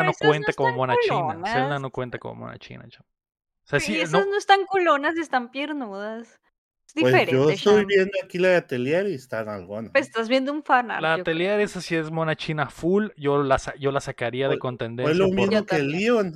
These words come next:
Speaker 3: El Leon estás viendo sin mod, por eso.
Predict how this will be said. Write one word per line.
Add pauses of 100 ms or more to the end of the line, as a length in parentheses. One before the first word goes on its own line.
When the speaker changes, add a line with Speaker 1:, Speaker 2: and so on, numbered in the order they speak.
Speaker 3:
El
Leon
estás
viendo
sin
mod, (180)
por
eso.